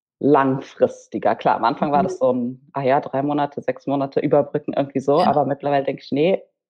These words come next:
Speaker 1: man weiß einfach nicht, wie lange es grad noch dauert.
Speaker 2: Mhm.
Speaker 1: Ähm,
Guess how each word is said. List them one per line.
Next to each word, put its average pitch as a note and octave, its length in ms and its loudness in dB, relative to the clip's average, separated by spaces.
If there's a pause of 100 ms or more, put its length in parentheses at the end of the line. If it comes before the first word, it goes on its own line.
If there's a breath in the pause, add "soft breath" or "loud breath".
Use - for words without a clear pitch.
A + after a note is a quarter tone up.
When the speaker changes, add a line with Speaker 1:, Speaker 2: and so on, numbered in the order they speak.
(560)
Speaker 1:
man - 160 2
weiß - 240 2
einfach G3 320 -2
nicht, A#3+ 220 -6
wie - 60 -4
lange G#3 160 -2
es - 120 -14
grad G3+ 180 -4
noch G#3 180 -4
dauert. G#3+ 380 -4 (640 loud breath)
Speaker 2:
Mhm. G3 100 0
Speaker 1:
Ähm, G3+ 400 0